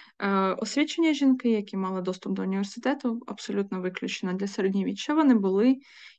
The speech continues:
І я згадую, так, якраз в цьому розділі Христину Пізанську, Гільдегарду Бінгенську. Е, але це унікуми. Е,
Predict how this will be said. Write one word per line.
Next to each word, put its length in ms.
І 320
я 160
згадую, 880
так, 280
якраз 380
в 100
цьому 340
розділі 400
Христину 500
Пізанську, 540
Гільдегарду 640
Бінгенську. 640
Е, 60
але 400
це 500
унікуми. 560
Е, 380